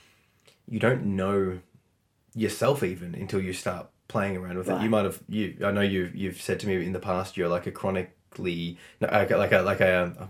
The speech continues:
Speaker 1: what was the word? You do a lot of short courses and online courses, and
Speaker 2: Yes.
Speaker 1: you'll, you'll see when you're like, "I gotta do it."
Speaker 2: Yes.
Speaker 1: Right? Um, you know, maybe a bit more <laughs> than, than what you've originally planned to, but
Speaker 2: Yes.
Speaker 1: you just do them, do them, do them.
Speaker 2: Yeah.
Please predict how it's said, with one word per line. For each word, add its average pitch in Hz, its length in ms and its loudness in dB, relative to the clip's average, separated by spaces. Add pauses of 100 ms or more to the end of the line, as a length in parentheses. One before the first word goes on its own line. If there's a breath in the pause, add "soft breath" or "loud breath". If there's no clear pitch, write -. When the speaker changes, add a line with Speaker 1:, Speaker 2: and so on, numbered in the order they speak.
Speaker 1:
what 101 100 -4
was 95 100 -8
the 98 60 -2
word? 90 240 0 (260 soft breath)
You 110 120 2
do 117 80 4
a - 20 6
lot 107 180 10
of 101 80 4
short 95 260 4
courses 95 380 0
and 95 100 0
online 92 380 2
courses, 92 420 0
and 92 100 2
Speaker 2:
Yes. 247 420 4
Speaker 1:
you'll, 104 180 6
you'll 113 140 6
see 120 140 4
when 113 80 4
you're 113 100 6
like, 131 80 2
"I 139 120 8
gotta 135 180 6
do 131 200 10
it." 107 200 4
Speaker 2:
Yes. 240 280 8
Speaker 1:
Right? 110 380 10 (460 loud breath)
Um, 98 720 4
you 120 140 4
know, 101 100 6
maybe 104 280 8
a 92 40 2
bit 104 140 2
more 110 200 6
<laughs> - 140 2
than, 180 180 8 (100)
than 180 260 10
what 165 160 8
you've 160 180 6
originally 143 420 6
planned 131 360 8
to, 135 60 4
but 107 100 4
Speaker 2:
Yes. 214 180 10
Speaker 1:
you 117 60 4
just 104 120 -6
do 113 120 6
them, 107 140 2
do 107 100 4
them, 101 160 0
do 110 160 4
them. 101 240 0 (260 loud breath)
Speaker 2:
Yeah. 208 220 4